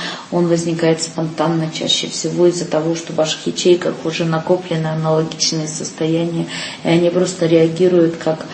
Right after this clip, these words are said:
э, как реагируют, эм, как инстинктивно реагируют на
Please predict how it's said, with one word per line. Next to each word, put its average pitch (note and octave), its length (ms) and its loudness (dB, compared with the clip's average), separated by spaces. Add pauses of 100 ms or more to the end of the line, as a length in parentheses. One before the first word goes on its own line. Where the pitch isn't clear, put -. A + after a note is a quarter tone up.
(480)
э, - 380 -2
как - 220 -6
реагируют, E3+ 800 4
эм, D#3 520 -2 (380)
как D3+ 220 -4
инстинктивно E3+ 840 2
реагируют E3 680 4
на D#3+ 300 0